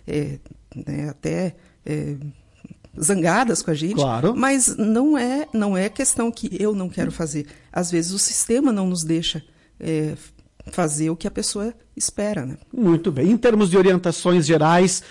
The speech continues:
Speaker 2: pro início de um ano, o que que você deixa, ah, Geisa, como gerente do nosso I N S S?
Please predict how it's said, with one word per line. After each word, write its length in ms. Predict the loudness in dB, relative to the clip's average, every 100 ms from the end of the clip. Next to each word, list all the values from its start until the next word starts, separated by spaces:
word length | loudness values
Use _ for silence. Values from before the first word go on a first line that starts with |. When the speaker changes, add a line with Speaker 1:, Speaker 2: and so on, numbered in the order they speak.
| -16 2
Speaker 2:
pro 160 | 4
início 460 | 6 6 6 4 2
de 80 | 4
um 120 | 6
ano, 260 | 6 6 2 -2
o 20 |
que 100 | -8
que 120 | -4 0
você 240 | 4 4
deixa, 480 | 6 4 6 0 -2 -10 0
ah, 220 | 2 2
Geisa, 300 | 4 4 2
como 200 | 2 2
gerente 360 | 4 4 2 2
do 100 | 2
nosso 300 | 2 2 0
I 60 |
N 120 | 2
S 180 | 0 -2
S? 240 | -6 -8